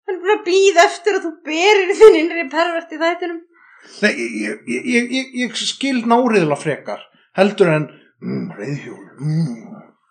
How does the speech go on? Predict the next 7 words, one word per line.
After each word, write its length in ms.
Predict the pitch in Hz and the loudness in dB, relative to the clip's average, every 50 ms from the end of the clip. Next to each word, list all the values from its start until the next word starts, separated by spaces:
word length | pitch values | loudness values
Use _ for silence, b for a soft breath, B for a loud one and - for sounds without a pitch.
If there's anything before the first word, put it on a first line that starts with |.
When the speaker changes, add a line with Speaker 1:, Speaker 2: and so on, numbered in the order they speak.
| _ _ _ _ _ _ _ _ _ _ _ _ _ _ _ _ _ | _ _ _ _ _ _ _ _ _ _ _ _ _ _ _ _ _
Speaker 1:
En 160 | - 330 320 320 | -8 -8 -8 -6
það 220 | - 349 349 349 | -6 -2 2 2
er 160 | 349 339 381 | 2 2 0
samt 320 | - - 403 381 359 359 - | -4 -6 -8 -8 -8 -8 -10
alveg 220 | 349 330 277 - 302 | -10 -8 -6 -6 -6
eftir 480 | 330 - - - - _ _ 339 311 262 | -6 -8 -12 -20 -20 _ _ -16 -14 -14
svona, 380 | - 311 269 262 254 254 247 | -14 -14 -10 -6 -4 -4 -4